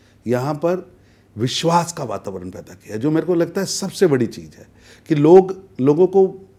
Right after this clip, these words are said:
भारत के संविधान पर, भारत की डेमोक्रेसी पर विश्वास आया है। जहाँ ये पॉलिटिकल पार्टीज का पूरी जीत का आधार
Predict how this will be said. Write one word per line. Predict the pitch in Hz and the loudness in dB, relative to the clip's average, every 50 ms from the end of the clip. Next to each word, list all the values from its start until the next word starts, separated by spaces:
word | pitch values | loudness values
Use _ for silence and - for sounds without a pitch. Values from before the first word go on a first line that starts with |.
| _ 95 | _ -12
भारत | 92 104 110 120 143 156 156 151 | -8 -6 -2 -2 -2 -2 -2 -2
के | 170 170 170 160 | 0 0 0 0
संविधान | - - - 113 113 113 117 113 123 123 120 | -4 -6 -4 -2 -2 -2 -2 -2 -2 -4 -4
पर, | 104 123 120 117 | -4 -6 -6 -6
भारत | 107 101 101 110 123 120 - - | -6 -8 -6 -4 -6 -6 -6 -6
की | 135 123 | -8 -8
डेमोक्रेसी | 110 95 110 120 131 143 139 147 131 113 - - 120 | -6 -4 -2 -2 -2 -2 -4 -4 -6 -8 -8 -8 -10
पर | 110 127 139 143 - _ _ _ _ _ _ _ _ _ _ _ _ _ _ 107 | -10 -10 -12 -12 -16 _ _ _ _ _ _ _ _ _ _ _ _ _ _ -8
विश्वास | 107 - - - 139 135 135 131 127 120 | -8 -6 -2 0 2 2 2 2 0 -4
आया | 101 98 98 | -8 -8 -8
है। | 104 139 170 180 180 - - - _ _ _ _ _ _ 110 | -8 -8 -8 -8 -8 -10 -12 -18 _ _ _ _ _ _ -4
जहाँ | 123 139 131 147 165 185 190 196 196 190 - - - _ _ - | -2 0 0 0 0 0 0 0 -2 -6 -12 -20 -20 _ _ -4
ये | 123 156 170 160 151 151 147 139 135 127 123 117 113 113 110 107 | 0 0 2 2 2 0 0 2 0 0 0 -2 -4 -6 -8 -10
पॉलिटिकल | 107 - - 143 156 151 165 156 170 165 | -10 -6 -2 -2 0 2 2 2 2 0
पार्टीज | 160 151 139 131 127 170 160 165 175 170 - - - _ _ _ _ _ _ _ _ _ _ _ _ _ _ _ _ _ _ _ _ _ _ _ _ _ _ _ _ _ _ - | 2 2 2 0 0 0 -2 -2 -2 -4 -8 -12 -20 _ _ _ _ _ _ _ _ _ _ _ _ _ _ _ _ _ _ _ _ _ _ _ _ _ _ _ _ _ _ 2
का | 180 | 2
पूरी | 175 175 - 196 208 226 240 240 214 | 2 2 0 0 2 4 4 4 2
जीत | 143 131 165 170 170 | 2 2 0 0 0
का | - 190 175 | 2 2 4
आधार | 160 143 131 127 135 156 185 190 - | 4 4 2 2 0 -2 -4 -6 -12